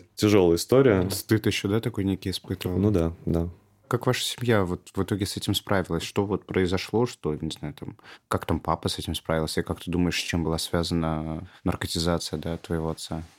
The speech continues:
Speaker 1: У меня был разговор на эту тему с отцом. Он сказал, что он так, э, отдыхал, у него был большой стресс на работе, у него был бизнес, э, в итоге, ну, там, за своей зависимостью он весь бизнес потерял, семью в том числе. С мамой я поговорил в одиннадцатом классе, э,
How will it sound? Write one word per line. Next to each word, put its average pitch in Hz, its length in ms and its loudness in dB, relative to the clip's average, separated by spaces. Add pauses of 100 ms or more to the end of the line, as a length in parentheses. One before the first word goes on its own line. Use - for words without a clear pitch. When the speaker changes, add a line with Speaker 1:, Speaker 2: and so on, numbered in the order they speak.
(140)
Speaker 1:
У 110 40 4
меня 127 100 8
был 143 200 8
разговор 113 460 6
на 104 200 2
эту - 140 -4
тему 101 220 2
с - 100 -4
отцом. 196 460 4 (260)
Он 127 140 4
сказал, 110 240 0
что - 220 0
он 101 120 4
так, 98 320 0
э, 92 220 -2 (240)
отдыхал, 101 580 4
у - 120 2
него 92 200 4
был 90 200 2
большой 90 320 0
стресс - 280 -2
на 98 80 0
работе, 101 380 2
у - 20 2
него 90 140 2
был 87 160 -2
бизнес, 117 580 2
э, 92 380 2 (720)
в 98 60 2
итоге, 85 500 2
ну, 98 140 4
там, 85 180 -4
за 87 100 -2
своей 90 220 0
зависимостью 95 480 2
он 85 60 2
весь 87 120 0
бизнес 90 320 2
потерял, 113 440 2
семью 92 260 2
в - 60 -12
том 90 160 2
числе. 139 400 2 (160)
С - 120 -6
мамой 101 200 6
я 87 60 4
поговорил 95 340 4
в 87 40 2
одиннадцатом 87 280 0
классе, 90 360 2
э, 87 360 2